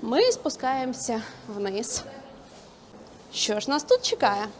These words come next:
А тут просто сувенірна крамничка. Ось тут можна написати свої побажання за п'ятсот єн і повісити ці побажання на стінку. Але я зроблю це в дещо іншому,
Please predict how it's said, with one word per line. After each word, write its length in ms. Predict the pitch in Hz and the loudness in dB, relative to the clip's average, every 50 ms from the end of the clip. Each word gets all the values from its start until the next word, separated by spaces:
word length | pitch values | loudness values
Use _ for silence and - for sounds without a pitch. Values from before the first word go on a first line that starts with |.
| - - - - - - - - - - - - - - - - - - - | -18 -20 -20 -20 -20 -20 -20 -20 -20 -20 -20 -20 -20 -20 -18 -18 -12 0 4
А 120 | 269 277 | 4 4
тут 340 | 277 - - 392 403 403 - | 4 6 6 6 6 4 2
просто 460 | - 262 254 277 330 370 - - 381 | 4 6 8 8 8 8 6 2 0
сувенірна 640 | - - 320 269 254 262 269 277 285 285 285 269 254 | 0 0 0 0 0 2 4 4 4 4 4 0 0
крамничка. 680 | 262 262 247 240 233 226 220 220 226 - - - 202 - | 0 0 0 0 2 0 0 0 -2 -4 -8 -8 -4 0
Ось 320 | 254 285 320 311 - - - - | 2 2 2 2 0 -6 -8 -4
тут 300 | 349 370 415 453 - 370 | 0 2 2 2 4 2
можна 360 | 320 240 247 262 254 285 277 | 2 2 2 2 2 0 0
написати 540 | 269 262 269 277 - - 277 269 262 269 247 | -2 -2 -4 -4 -2 0 0 2 2 0 -2
свої 340 | - - 254 247 262 269 | -2 -2 0 0 0 0
побажання 760 | 262 - 254 226 240 247 240 269 285 320 392 453 466 403 269 233 | 0 -2 -2 0 0 0 0 2 2 2 2 2 2 2 2 2
за 120 | 233 240 | 0 -2
п'ятсот 480 | 240 - 233 - - - 240 220 226 240 | -2 -4 -6 -4 -2 0 0 0 -2 -4
єн 280 | 220 262 302 370 415 466 - - - - - 285 - | -4 -2 -2 0 0 -2 -4 -6 -12 -14 -14 -10 -6
і 100 | - 294 | -4 -4
повісити 600 | - - 254 226 226 285 262 - 302 247 - 226 | -2 -2 -2 -2 -2 -2 -2 -2 -2 0 0 -2
ці 160 | 226 - 254 | -2 -2 -4
побажання 560 | - 233 220 202 220 208 240 247 262 262 247 220 | -2 -2 -2 -2 0 2 2 2 2 2 2 2
на 120 | 220 220 | 0 0
стінку. 540 | 220 - 220 214 208 190 196 196 - 233 233 - - - - - - | -2 -4 -4 -4 -4 -4 -2 -4 -4 -6 -6 -8 -12 -14 -14 -6 -2
Але 200 | 247 247 240 247 | 0 0 2 2
я 180 | 254 311 403 | 2 2 2
зроблю 380 | 381 320 311 302 302 262 277 277 | 2 2 2 0 2 0 -2 -4
це 340 | - - - 262 254 254 - 233 196 | -4 -4 -2 -2 0 -2 -2 -4 -2
в 220 | 220 262 294 285 247 | 2 4 4 4 4
дещо 500 | 208 190 262 277 269 - - - 269 240 | 6 6 6 6 6 4 0 0 0 0
іншому, 680 | - - 226 214 214 220 - - 359 339 392 440 494 | 0 0 -2 -2 -2 -2 -2 -2 -2 0 0 0 0